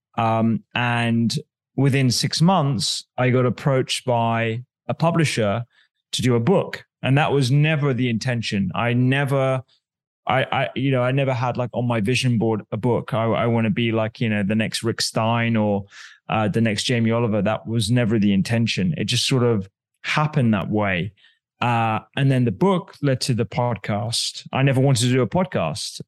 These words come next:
Uh, you know, the, the publishers actually convinced me to do a podcast. Um, and the podcast led to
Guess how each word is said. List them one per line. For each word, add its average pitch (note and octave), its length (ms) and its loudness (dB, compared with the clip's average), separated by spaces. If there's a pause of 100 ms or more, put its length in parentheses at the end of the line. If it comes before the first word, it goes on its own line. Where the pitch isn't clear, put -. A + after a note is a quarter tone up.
(120)
Uh, G#2+ 120 0
you G#2 240 2
know, G#2+ 200 0
the, A#2 340 0
the B2 300 0
publishers B2+ 520 -2
actually G2 260 -4
convinced D3 360 0
me A2 120 0
to G#2+ 140 -4
do G#2 140 0
a F#2+ 40 0
podcast. G2 580 -4 (460)
Um, B2 580 0 (200)
and B2+ 120 0
the A#2+ 140 0
podcast C#3 880 0 (320)
led B2+ 300 0
to A#2+ 640 0